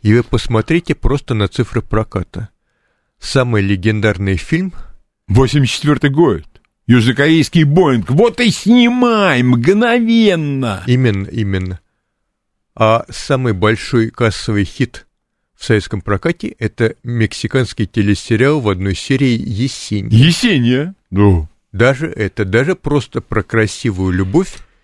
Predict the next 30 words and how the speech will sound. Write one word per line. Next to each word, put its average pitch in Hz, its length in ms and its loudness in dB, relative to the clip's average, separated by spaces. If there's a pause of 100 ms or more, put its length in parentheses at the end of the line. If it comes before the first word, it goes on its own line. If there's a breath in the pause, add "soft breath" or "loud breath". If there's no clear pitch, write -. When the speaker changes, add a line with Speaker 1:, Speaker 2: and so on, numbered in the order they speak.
(600)
Speaker 1:
Ну, 127 260 -2
Москва 117 460 -2
слезам 120 480 -2
не 101 140 -2
верит. 156 320 0 (100)
Еще, 95 400 -4
может 156 220 0
быть, - 240 -4 (440 soft breath)
два, 107 320 0
три, 117 280 -6
четыре, 101 480 -4
ну, 95 120 -2
может 107 240 0
быть, 107 140 0
пять - 300 -4
фильмов. 139 560 -6 (1040)
И 120 80 -6
то. 101 340 -2 (180)
Speaker 2:
Талантливый 117 800 4
Speaker 1:
И - 20 2
все, 87 80 -4
да. 98 100 -2
Speaker 2:
сценарий 123 720 2 (280)
и 101 60 2
колоссальный 101 640 4
успех - 400 -4
«Любовь 95 340 2
и 104 40 -2
голуби». 85 500 -4
Speaker 1:
Да. 92 220 0